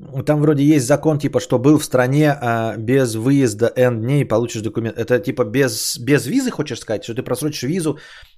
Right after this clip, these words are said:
и просто такой придёшь, а я здесь три года был, и тебе дадут документы? Хуй там плавал. Три года ты должен находиться там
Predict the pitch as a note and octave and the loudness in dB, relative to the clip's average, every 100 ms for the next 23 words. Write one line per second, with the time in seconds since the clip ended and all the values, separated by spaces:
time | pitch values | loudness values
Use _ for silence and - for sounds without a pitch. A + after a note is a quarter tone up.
0 | - C#3 D#3+ D#3 C3+ D3 D3 D3+ F#3+ C3 | -10 0 0 0 -4 -2 -2 -2 -2 -2
1 | D3+ C#3 C3 C3+ C#3 C#3+ B2+ B2+ D3+ D3 | -2 -2 -6 -6 -2 0 2 2 0 0
2 | C3+ C3+ C#3 C#3 C3 F#3 - G2 - - | -2 -2 -4 -6 -6 -6 -6 -12 -16 -10
3 | D3 C3 A#2+ G#2+ G#2 F#2 F2+ - - _ | -2 -2 -2 -4 -2 -2 -4 -16 -20 _
4 | _ _ _ _ _ _ _ _ _ _ | _ _ _ _ _ _ _ _ _ _
5 | _ D#4 D4+ D4+ D4 D4 _ _ _ _ | _ _ _ _ _ _ _ _ _ _
6 | _ _ _ _ _ _ _ _ _ _ | _ _ _ _ _ _ _ _ _ _
7 | _ _ _ _ _ _ _ _ _ _ | _ _ _ _ _ _ _ _ _ _
8 | - G2+ _ _ - _ _ _ - C3 | -20 -20 _ _ -20 _ _ _ -12 -6
9 | C#3+ D3 C3+ C3 A#2 B2+ C3 C3 - B2+ | -2 -2 -2 -2 -4 -4 -4 -4 -4 -6